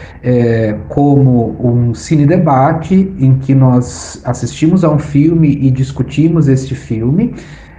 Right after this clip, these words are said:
é, além de, é, uma atividade de saúde mental, né? Nesse momento tão difícil, pensarmos na nossa saúde, pensarmos na nossa saúde mental também é muito importante.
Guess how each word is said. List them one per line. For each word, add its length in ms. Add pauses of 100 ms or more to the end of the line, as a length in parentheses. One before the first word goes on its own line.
(120)
é, 480
além 500
de, 400 (380)
é, 580 (400)
uma 160
atividade 560
de 100
saúde 340
mental, 600
né? 220
Nesse 280
momento 380
tão 160
difícil, 600
pensarmos 580
na 120
nossa 280
saúde, 540
pensarmos 600
na 80
nossa 240
saúde 380
mental 460
também 360
é 20
muito 280
importante. 680